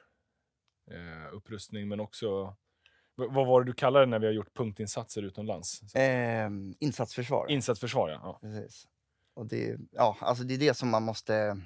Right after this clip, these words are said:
Speaker 2: se skillnad nu. Eller nu blir det väldigt, vi <laughs> snackar om försvaret just, att,
Speaker 1: Ja.
Speaker 2: ehm, även om man tänker att man rustar upp, så är det som säger att nu är det ju, nu, vad jag förstått i alla fall när jag lyssnar på politikerna, att man ska ta ett bredare ansvar för hela civilsamhället än man
Speaker 1: Just det.
Speaker 2: gjort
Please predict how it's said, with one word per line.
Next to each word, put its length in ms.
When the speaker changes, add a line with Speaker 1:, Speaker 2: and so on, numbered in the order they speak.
Speaker 2:
se 180
skillnad 380
nu. 140
Eller 140
nu 240
blir 160
det 100
väldigt, 320
vi 200
<laughs> 200
snackar 640
om 120
försvaret 540
just, 240
att, 320
Speaker 1:
Ja. 80
Speaker 2:
ehm, 540
även 200
om 80
man 100
tänker 200
att 80
man 140
rustar 260
upp, 340
så 100
är 40
det 60
som 120
säger 200
att 120
nu 240
är 60
det 60
ju, 260
nu, 400
vad 160
jag 100
förstått 380
i 20
alla 120
fall 160
när 80
jag 40
lyssnar 180
på 140
politikerna, 680
att 280
man 180
ska 160
ta 400
ett 360
bredare 540
ansvar 280
för 120
hela 180
civilsamhället 880
än 220
man 140
Speaker 1:
Just 140
det. 40
Speaker 2:
gjort 160